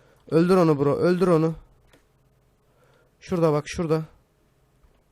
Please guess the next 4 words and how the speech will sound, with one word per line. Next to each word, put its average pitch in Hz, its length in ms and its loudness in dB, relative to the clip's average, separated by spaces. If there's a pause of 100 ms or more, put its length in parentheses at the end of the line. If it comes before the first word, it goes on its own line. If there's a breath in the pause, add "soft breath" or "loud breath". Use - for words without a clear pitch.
(2250)
Burada 156 200 -2
nereye 160 340 2
gitti 196 220 -6
lan? 185 220 -2